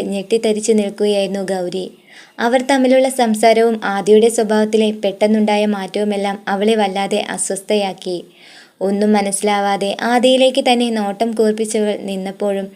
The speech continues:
അവന്റെ ശ്രദ്ധ മറ്റൊരിടത്തേക്കായിരുന്നു. താൻ ഇവിടെ കാത്തു നിൽപ്പുണ്ടെന്ന് പോലും ഭാവിക്കാതെ മോട്ടുവിനെയും കൂട്ടിക്കൊണ്ടവൻ നടന്നു പോകുന്നത് കണ്ടപ്പോൾ അവനെയൊന്ന് തിരിച്ചു വിളിക്കാനുള്ള ധൈര്യം പോലും പെട്ടെന്ന് അവൾക്കുണ്ടായിരുന്നില്ല.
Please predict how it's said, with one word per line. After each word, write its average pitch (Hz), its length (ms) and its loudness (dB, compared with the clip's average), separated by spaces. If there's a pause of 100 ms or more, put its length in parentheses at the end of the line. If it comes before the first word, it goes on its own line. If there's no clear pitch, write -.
(320)
അവന്റെ 233 320 2
ശ്രദ്ധ 220 300 0 (160)
മറ്റൊരിടത്തേക്കായിരുന്നു. 196 1300 -2 (680)
താൻ 254 240 6
ഇവിടെ 277 220 6
കാത്തു 233 400 -2
നിൽപ്പുണ്ടെന്ന് 226 560 0
പോലും 220 280 2
ഭാവിക്കാതെ 208 640 -2 (100)
മോട്ടുവിനെയും 208 600 -2
കൂട്ടിക്കൊണ്ടവൻ 214 760 0
നടന്നു 190 360 -4
പോകുന്നത് 202 480 -2
കണ്ടപ്പോൾ 190 460 -4 (380)
അവനെയൊന്ന് 208 540 2
തിരിച്ചു 220 360 0
വിളിക്കാനുള്ള 220 580 2
ധൈര്യം 208 420 -2
പോലും 202 300 -2
പെട്ടെന്ന് 196 480 -4
അവൾക്കുണ്ടായിരുന്നില്ല. 185 800 -6